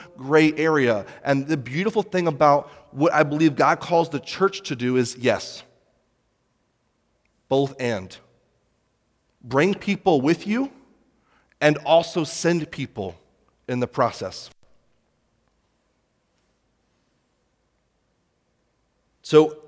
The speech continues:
our gatherings are going to constantly be a primary example of what it means to be missional. Our gatherings, these things that we do right here,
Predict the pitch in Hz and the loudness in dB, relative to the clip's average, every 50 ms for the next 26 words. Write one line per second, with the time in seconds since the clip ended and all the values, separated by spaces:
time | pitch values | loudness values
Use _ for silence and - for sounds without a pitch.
0 | - - _ - _ - 139 147 139 - 156 151 151 180 190 190 196 202 196 208 | -20 -20 _ -20 _ 0 0 0 2 2 2 4 4 4 4 4 4 2 2 0
1 | 196 - - - 147 - - - 147 160 175 180 180 170 175 - 156 135 - - | -2 -6 -10 -14 -14 -14 -10 -6 -2 0 0 0 0 -2 -4 -6 -10 -10 -10 -8
2 | - - 180 185 - - - - 185 170 170 156 139 113 143 139 131 123 123 123 | -4 -2 -2 -2 -4 -6 -6 -6 -6 -4 -2 -4 -4 -2 -2 0 0 0 -2 -4
3 | 120 _ _ _ - 120 - - - - 165 147 151 160 160 160 156 147 151 147 | -6 _ _ _ -12 -12 -12 -12 -6 0 2 2 4 4 2 2 2 2 2 2
4 | 135 113 107 127 131 123 120 107 - 113 110 110 110 107 117 127 131 135 117 117 | 2 0 -2 -2 0 0 0 0 -2 -6 -6 -6 -4 -4 -2 0 0 0 0 0
5 | 117 113 113 110 107 - - - _ - - 117 117 107 107 110 104 - - 107 | -4 -4 -4 -6 -8 -10 -14 -18 _ -14 -10 -6 -6 -4 -4 -4 -6 -6 -8 -10
6 | 95 92 92 _ _ _ _ _ _ _ _ _ _ _ _ _ _ _ _ _ | -12 -14 -18 _ _ _ _ _ _ _ _ _ _ _ _ _ _ _ _ _
7 | _ _ _ _ _ _ - 127 147 165 143 147 180 175 180 170 143 135 135 131 | _ _ _ _ _ _ -2 2 2 2 4 4 4 6 6 6 4 4 2 0
8 | 123 117 143 165 160 - 185 180 185 156 170 160 151 139 139 151 147 131 135 - | 0 -2 -2 -4 -2 -2 -2 -2 -2 -2 -2 0 0 0 2 0 0 0 -2 -6
9 | - 180 156 - - 175 160 131 113 117 117 | -8 -14 -18 -12 -4 0 2 2 4 2 0